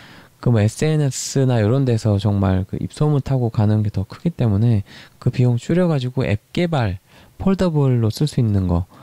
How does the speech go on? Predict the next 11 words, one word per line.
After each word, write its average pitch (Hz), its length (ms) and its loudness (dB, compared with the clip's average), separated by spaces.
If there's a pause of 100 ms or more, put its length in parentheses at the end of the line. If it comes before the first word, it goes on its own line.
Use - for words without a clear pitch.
(480)
그 - 60 -2
오픈으로 185 540 0
해가지고 139 580 0
무슨 104 380 0
그 98 120 -2
개발자들 120 560 0
몇 101 140 0
명 107 200 0
파는 139 280 0
게 131 100 0
아니라 98 380 2